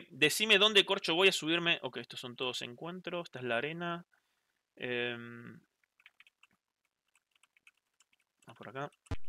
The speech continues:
Ok. Eh, esta es la fuente.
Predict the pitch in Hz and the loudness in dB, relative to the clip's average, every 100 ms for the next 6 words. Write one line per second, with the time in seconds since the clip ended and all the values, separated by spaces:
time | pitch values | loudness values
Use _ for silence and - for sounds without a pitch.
0 | - - - - - - - - - - | 0 0 0 -2 -2 -2 -2 -2 -2 -2
1 | - - - - - - - - - - | -2 -4 -4 -4 -4 -4 -4 -4 -4 -4
2 | - - - - - - - - - - | -4 -4 -4 -4 -4 -6 -6 -6 -6 -6
3 | - - - - 123 113 107 - - - | -6 -6 -6 -6 -6 -6 -6 -8 -10 -10
4 | - - - - 120 113 113 - - 151 | -10 -10 -10 -10 -6 -2 -2 -4 0 6
5 | 131 - 143 143 131 113 110 110 | 6 4 -4 0 2 2 -2 -8